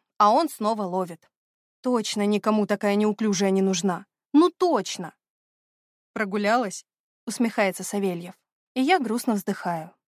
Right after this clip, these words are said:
Ага, прогулялась. Поэтому, когда он тащит меня на плече к своей машине, я больше не возмущаюсь.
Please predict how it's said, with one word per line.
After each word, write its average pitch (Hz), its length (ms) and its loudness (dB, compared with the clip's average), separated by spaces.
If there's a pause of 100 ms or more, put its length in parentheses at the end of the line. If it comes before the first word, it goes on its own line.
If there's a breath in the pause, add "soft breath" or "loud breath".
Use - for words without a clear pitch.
(560)
Ага, 240 500 2 (580)
прогулялась. 208 840 -2 (960)
Поэтому, 320 420 4
когда 247 240 2
он 262 120 2
тащит 302 340 -2
меня 262 240 2
на 269 80 2
плече 247 340 -4
к 254 60 -6
своей 233 300 -2
машине, 370 480 2
я 294 160 2
больше 240 320 -2
не 220 80 0
возмущаюсь. 190 720 -4